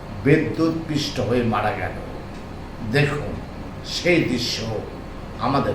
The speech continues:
পর্দায়। আবার একটা মর্মান্তিক ঘটনা, আবার একটা মর্মান্তিক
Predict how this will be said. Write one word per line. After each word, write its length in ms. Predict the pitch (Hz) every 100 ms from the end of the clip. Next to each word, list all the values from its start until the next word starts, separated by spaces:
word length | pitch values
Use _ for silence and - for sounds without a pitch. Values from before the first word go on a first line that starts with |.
| -
পর্দায়। 440 | 95 - 101 101 - - - - - - - - - - 127
আবার 420 | 160 190 202 190 156 156
একটা 260 | 147 151 135 135
মর্মান্তিক 720 | 143 131 139 147 143 143 127 -
ঘটনা, 400 | 123 117 92 87 - - - - - - - - 127 165
আবার 320 | 214 254 254 254 240
একটা 280 | - 240 240 226
মর্মান্তিক 760 | 240 240 240 262 - - 247